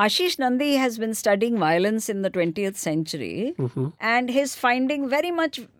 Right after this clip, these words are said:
Speaker 1: uh, confirms it, it, uh, what you just said,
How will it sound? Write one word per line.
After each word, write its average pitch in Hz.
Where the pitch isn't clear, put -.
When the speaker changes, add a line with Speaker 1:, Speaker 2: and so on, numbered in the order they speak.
Speaker 1:
uh, 220
confirms 262
it, 214
it, 233
uh, 139
what 208
you 220
just 208
said, 160